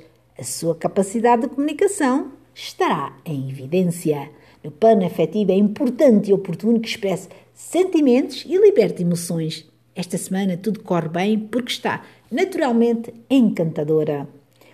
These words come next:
Tudo será bem acolhido numa nova família.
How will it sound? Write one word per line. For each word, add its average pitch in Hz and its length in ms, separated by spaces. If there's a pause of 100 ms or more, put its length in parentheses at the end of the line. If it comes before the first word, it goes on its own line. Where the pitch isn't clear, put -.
(160)
Tudo 359 160
será 302 280
bem 294 220
acolhido 202 720
numa 226 220
nova 160 300
família. 151 680